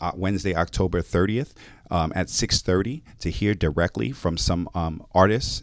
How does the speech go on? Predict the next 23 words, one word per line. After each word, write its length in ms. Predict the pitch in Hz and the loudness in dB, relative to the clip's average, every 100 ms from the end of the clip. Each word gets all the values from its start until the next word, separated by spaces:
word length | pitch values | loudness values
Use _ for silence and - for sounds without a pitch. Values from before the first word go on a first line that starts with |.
| - | -6
and, 220 | 82 80 | -6 -4
and, 240 | 87 80 78 | -4 -6 -6
and 220 | 80 78 | -6 -6
folks 300 | - 98 - | 0 0 2
that 140 | 78 80 | 0 2
work 200 | 90 - | 0 0
in 120 | 85 | -4
the 60 | |
cultural 380 | 78 95 98 95 | -2 0 0 0
s-, 140 | 92 - | -2 -4
sector, 440 | - 95 - 110 113 - - - | -4 -2 0 -2 -4 -8 -14 -4
um, 200 | 85 85 | -2 0
specifically, 720 | - 90 - - - 90 87 - | -2 -2 0 -2 0 0 0 -2
um, 240 | 90 85 | -2 -2
artists 380 | - 95 92 - | 2 4 4 0
of, 180 | 87 82 - | -4 -6 -6
of, 120 | 82 | -2
that 140 | 85 | 0
are, 140 | 78 80 | 0 0
are 140 | 87 80 | -2 -2
black 360 | - 90 95 - | 2 4 4 0
and 140 | 90 | -2
brown, 340 | 82 92 151 | 2 2 2